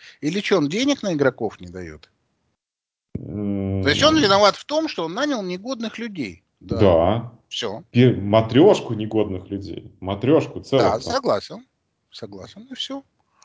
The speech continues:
Speaker 1: То есть его вина только это, а на самом деле, э, поскольку он ничего не понимает, он се-, теоретически мог бы нанять и годного человека.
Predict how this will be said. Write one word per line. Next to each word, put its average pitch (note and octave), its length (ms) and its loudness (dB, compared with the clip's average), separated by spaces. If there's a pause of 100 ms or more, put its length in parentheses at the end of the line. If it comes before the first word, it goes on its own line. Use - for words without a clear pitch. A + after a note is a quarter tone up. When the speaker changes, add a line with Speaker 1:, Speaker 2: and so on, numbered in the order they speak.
(480)
Speaker 1:
То D#3+ 80 -4
есть D#3+ 140 -4
его C#4+ 180 4
вина C4+ 260 2
только B3 240 -2
это, G2+ 520 2
а G2 40 -2
на C#3 140 -6
самом F#3 300 -2
деле, F#3+ 260 -4
э, C#3+ 920 -2
поскольку D#3+ 440 -2
он D#3+ 100 2
ничего F#3 240 0
не F3 80 -2
понимает, G#3+ 480 0
он D#3+ 120 0
се-, - 200 -6
теоретически G3 840 0
мог G3+ 200 -2
бы G3+ 100 2
нанять G#3+ 360 0
и G#3 40 -4
годного F#3 420 -2
человека. E2+ 480 -14